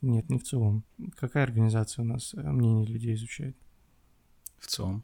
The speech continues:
Speaker 1: Нет.
Speaker 2: глонасс ещё.
Speaker 1: глонасс следит за людьми, это немножко
Speaker 2: циан.
Speaker 1: другое. <laughs> циан продаёт квартиры,
Speaker 2: Да.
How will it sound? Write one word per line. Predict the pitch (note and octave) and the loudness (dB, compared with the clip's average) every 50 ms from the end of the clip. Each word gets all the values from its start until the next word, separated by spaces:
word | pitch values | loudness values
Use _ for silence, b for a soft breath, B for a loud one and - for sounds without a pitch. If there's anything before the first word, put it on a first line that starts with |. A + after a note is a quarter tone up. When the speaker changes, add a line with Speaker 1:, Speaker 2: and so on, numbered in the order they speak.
| - _ _ _ _ _ | -10 _ _ _ _ _
Speaker 1:
Нет. | - B2+ A#2+ A2+ G2+ A2 A#2 - _ - - - _ _ _ _ _ _ - - | 2 4 4 4 4 2 -2 -8 _ -20 -20 -20 _ _ _ _ _ _ -4 -2
Speaker 2:
глонасс | A#2+ A2+ A#2 A#2 A2+ A2+ A#2 B2 - - | 2 4 6 6 6 6 4 2 2 0
ещё. | - - - - - - - - - - - - | -4 -6 -8 -10 -12 -14 -16 -20 -20 -14 -6 -4
Speaker 1:
глонасс | C#3 A#2 A#2 A2+ A#2 B2 A#2 A#2 A#2+ B2+ C#3+ C#3 - - - G#3 C#3+ C3+ | -4 -4 -4 -4 -4 0 2 2 4 4 4 2 0 -6 -8 -8 -8 -6
следит | - - - C3+ C3 C3 C3 B2 | -6 -4 -2 -2 2 4 4 4
за | B2 A#2 | 4 2
людьми, | A2 A2+ G#2+ A2 A2+ A2 G#2+ G#2+ - | 0 0 2 4 2 2 2 0 -2
это | - - - | -4 0 2
немножко | B2 A2+ A2 A#2+ - - | 4 4 6 6 6 8
Speaker 2:
циан. | D3 C3+ | 8 10
Speaker 1:
другое. | C3 B2+ C3 B2+ A#2 - - - - - - | 8 10 10 10 10 8 6 4 -2 -10 -6
<laughs> | - - - - - | -6 -6 -6 -2 -2
циан | - - - G#2 - - F#3+ F#3+ - F#3+ | 2 4 4 4 6 6 6 6 6 4
продаёт | - - F3 D#3 D3 D#3 D3 D3+ D#3 D3+ | 4 4 2 4 6 8 8 8 6 4
квартиры, | - - E3 D3+ C3 A2+ - - E3+ D#3+ D#3+ D#3 | 2 2 4 4 6 6 8 8 10 10 10 8
Speaker 2:
Да. | - | 8